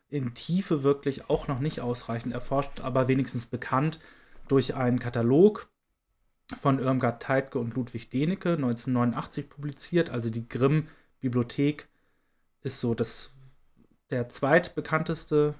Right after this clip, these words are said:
oder auch einer der bekannteren Nachlassanteile. Und dann kommen aber als,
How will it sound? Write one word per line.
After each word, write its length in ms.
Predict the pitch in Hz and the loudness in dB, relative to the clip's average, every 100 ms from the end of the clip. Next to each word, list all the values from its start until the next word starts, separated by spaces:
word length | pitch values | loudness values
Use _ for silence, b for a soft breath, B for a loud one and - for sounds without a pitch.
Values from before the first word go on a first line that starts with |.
| 147 | -8
oder 380 | 117 107 107 _ - - - | -6 -6 -8 _ -20 -20 -18
auch 200 | - - | -10 -4
einer 220 | 139 127 | 0 2
der 100 | - | 2
bekannteren 540 | - - 170 175 151 | 0 0 2 2 0
Nachlassanteile. 960 | 135 143 147 139 - 135 - 131 131 135 b b b b - | 2 0 -2 -8 -8 -8 -2 -2 -2 -4 b b b b -4
Und 160 | 139 | 0
dann 140 | 131 127 | 2 2
kommen 280 | 143 139 | 0 0
aber 380 | 135 127 120 117 | 0 0 2 2
als, 440 | 117 117 - - | 2 0 -2 -12